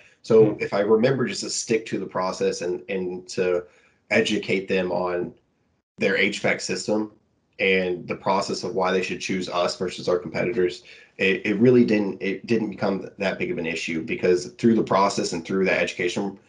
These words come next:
Speaker 1: um, process, they, they s-, it showed that my knowledge was there.
Speaker 2: Right,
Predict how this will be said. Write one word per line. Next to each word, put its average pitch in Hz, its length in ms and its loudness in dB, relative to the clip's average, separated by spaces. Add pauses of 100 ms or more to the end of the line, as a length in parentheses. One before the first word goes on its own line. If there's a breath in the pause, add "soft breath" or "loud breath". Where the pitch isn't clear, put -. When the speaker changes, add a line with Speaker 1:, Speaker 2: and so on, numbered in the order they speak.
(360 soft breath)
Speaker 1:
um, 95 260 4
process, 110 460 4
they, 90 240 2
they 101 140 -6
s-, - 440 -8
it - 180 -6
showed 101 480 2
that 85 340 -2
my 92 160 -2
knowledge 87 380 0
was 82 120 -12
there. 87 260 -8 (320)
Speaker 2:
Right, 95 240 0